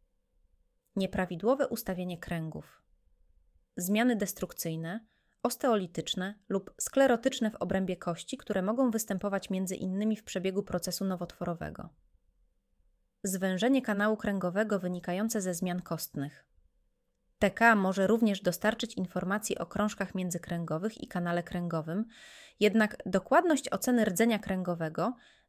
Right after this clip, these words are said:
nerwów oraz innych tkanek miękkich jest ograniczona. Gdy najważniejsze jest zobrazowanie tych struktur, lekarz może zalecić rezonans magnetyczny.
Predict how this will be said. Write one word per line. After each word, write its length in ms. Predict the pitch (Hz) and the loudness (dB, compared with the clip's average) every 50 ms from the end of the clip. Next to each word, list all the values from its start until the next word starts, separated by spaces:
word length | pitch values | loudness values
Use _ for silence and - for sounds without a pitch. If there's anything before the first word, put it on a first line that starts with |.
| - | 0
nerwów 460 | 190 190 202 226 247 240 208 202 190 - | 4 6 8 8 8 8 4 2 -4 -2
oraz 320 | - - 185 180 170 - - | -2 -2 0 0 -2 0 4
innych 300 | 226 254 240 214 - - | 6 6 6 6 4 0
tkanek 400 | - - 185 180 170 165 - - | -6 -4 -4 -2 -2 -4 -2 0
miękkich 400 | 208 233 254 254 - 202 - - | 2 2 2 2 0 -2 -2 -2
jest 240 | 175 170 - - | -2 -2 -2 -6
ograniczona. 720 | - 185 190 185 180 180 180 180 - 208 180 165 156 156 170 _ _ _ _ _ _ _ _ _ _ _ _ _ _ _ _ _ _ - | -4 -2 -2 -2 -2 -2 -4 -4 -4 -4 -4 -4 -6 -10 -12 _ _ _ _ _ _ _ _ _ _ _ _ _ _ _ _ _ _ -8
Gdy 260 | - 180 214 170 208 202 | 0 0 2 2 4 2
najważniejsze 640 | 202 190 190 180 190 180 214 247 294 320 - 262 | 2 2 2 2 0 2 4 2 2 4 4 4
jest 220 | 226 214 196 - - | 4 4 2 0 0
zobrazowanie 640 | 185 208 180 202 196 180 180 185 208 262 269 240 | 0 2 2 2 0 2 0 2 2 4 4 4
tych 180 | 226 - 165 - | 2 -2 -8 -8
struktur, 500 | - - 254 277 269 - - 165 170 - _ - - - - - - | -2 0 0 0 0 -2 -6 -6 -6 -6 _ -20 -20 -20 -8 0 2
lekarz 320 | 220 247 - 359 - - | 2 4 4 2 2 4
może 240 | 247 233 220 226 214 | 4 4 4 2 2
zalecić 460 | 190 190 180 185 185 - - - - - - | 2 2 0 0 -2 -4 -8 -16 -12 -4 0
rezonans 580 | 196 214 226 208 214 208 202 190 190 190 - | 2 4 4 4 4 2 2 0 -4 -4 -2
magnetyczny. 720 | 185 170 165 170 165 170 170 - - - - - - 170 | -2 -2 -2 -2 -6 -6 -6 -8 -8 -6 -6 -6 -8 -8